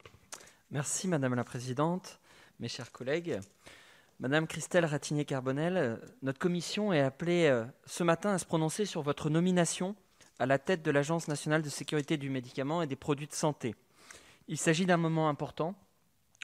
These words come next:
au vu du rôle es-, essentiel qu'est amené à jouer cette agence en termes d'accès aux produits de santé et de garantie de leur sécurité, plus particulièrement dans le contexte de crise sanitaire que nous connaissons.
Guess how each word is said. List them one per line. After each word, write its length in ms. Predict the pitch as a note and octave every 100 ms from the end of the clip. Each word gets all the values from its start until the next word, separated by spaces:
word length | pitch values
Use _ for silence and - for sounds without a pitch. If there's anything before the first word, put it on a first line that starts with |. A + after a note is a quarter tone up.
| -
au 80 | E3
vu 160 | D3+ F3+
du 80 | F3
rôle 260 | D#3 F3
es-, 120 | D3+ - -
essentiel 560 | D#3+ E3+ F#3 E3+ G#3+ G#3
qu'est 120 | E3+
amené 220 | C#3+ D#3+
à 60 | D#3
jouer 180 | D3 D#3
cette 260 | C#3+ -
agence 520 | C#3 C#3+ G3 A3+ - - - _ -
en 120 | C#3
termes 280 | - C3 B2
d'accès 400 | F3 F#3+ - G#3+
aux 100 | D#3+
produits 320 | - D3+ C#3
de 60 | -
santé 340 | D3 C3+ G3
et 40 |
de 80 | D#3
garantie 440 | C#3+ E3 E3 - F3+
de 40 |
leur 140 | D3+
sécurité, 540 | - C3+ C#3 C3 D#3 F#3+ - - - _ -
plus 200 | A#3 G#3+
particulièrement 640 | F#3 - - D#3 D3 F3
dans 100 | D#3+
le 60 | C3+
contexte 540 | - D3+ E3 - -
de 120 | B2+
crise 300 | - - F#3
sanitaire 600 | - D#3+ C#3 C3 C#3+ D3
que 100 | -
nous 120 | B2+ B2
connaissons. 440 | C3 A#2 - D#2